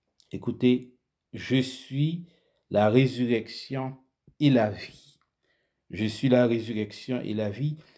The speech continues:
Celui qui croit en moi vivra, même quand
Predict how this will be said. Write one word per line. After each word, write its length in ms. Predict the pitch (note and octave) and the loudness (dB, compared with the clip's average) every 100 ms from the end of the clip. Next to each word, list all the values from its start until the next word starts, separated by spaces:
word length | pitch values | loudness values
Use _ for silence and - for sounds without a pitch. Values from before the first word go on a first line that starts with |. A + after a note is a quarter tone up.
| _ | _
Celui 500 | - - C#3 C3 C#3+ | -12 0 2 4 2
qui 220 | - - | -2 -12
croit 460 | - A#2+ A#2 - - | -4 2 2 2 -4
en 140 | A2+ | -6
moi 420 | A2 A2 A#2 B2 - | -4 -2 -2 -4 -8
vivra, 1040 | G#2 G#2+ A2+ G2 A2+ B2+ B2 G#2+ - _ _ _ _ _ - | -10 -8 -6 0 6 8 6 4 -4 _ _ _ _ _ -12
même 380 | G2+ G#2+ G#2 G#2 | -6 -4 -6 -6
quand 380 | C3+ A#2+ A#2 - | -2 -2 -4 -12